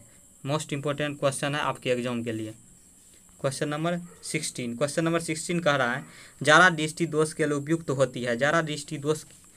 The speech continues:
के लिए उपयुक्त होती है बाइफोकल लेंस। सिक्सटीन का करेक्ट आंसर ऑप्शन नंबर सी, बाइफोकल लेंस। क्वेश्चन नंबर सेवनटीन, क्वेश्चन नंबर सेवनटीन कह रहा है, कांच के लिए किस रंग का आवर्तनांक अधिक होता है? कांच के लिए किस रंग का आवर्तनांक अधिक होता है? नीला रंग का।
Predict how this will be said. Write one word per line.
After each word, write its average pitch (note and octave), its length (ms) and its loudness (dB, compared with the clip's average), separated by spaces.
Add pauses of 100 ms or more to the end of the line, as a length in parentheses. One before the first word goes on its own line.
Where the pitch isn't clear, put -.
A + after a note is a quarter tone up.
(340)
के D3 100 4
लिए C#3+ 80 2
उपयुक्त D#3 360 -2
होती C#3+ 280 0
है D#3 160 2
बाइफोकल C#3 540 4
लेंस। A2+ 340 -2 (480)
सिक्सटीन E3+ 400 -2
का D#3+ 120 2
करेक्ट D#3 340 -2
आंसर D3+ 260 -2
ऑप्शन D3 260 0
नंबर D3 220 0
सी, E3 200 -2
बाइफोकल C#3+ 560 4
लेंस। A#2+ 320 2 (840)
क्वेश्चन D3+ 300 2
नंबर E3 240 2
सेवनटीन, D3 800 -2
क्वेश्चन C#3 300 0
नंबर E3 180 0
सेवनटीन D#3 460 -2
कह D3+ 160 -2
रहा B2 200 -2
है, D#3 80 -8 (600)
कांच F#3 300 4
के E3+ 140 4
लिए E3 140 8
किस F3 240 0
रंग D#3 240 2
का D3+ 100 2
आवर्तनांक D3 640 2
अधिक C3+ 260 2
होता A#2+ 260 -2
है? A#2 120 0
कांच E3+ 360 -4
के E3 120 2
लिए D#3 160 2
किस F3 240 -4
रंग D#3 200 -2
का D#3 80 2
आवर्तनांक D3+ 460 0
अधिक D3+ 220 0
होता D3+ 260 2
है? E3+ 120 2
नीला C#3 260 4
रंग A2+ 220 0
का। A2 140 -10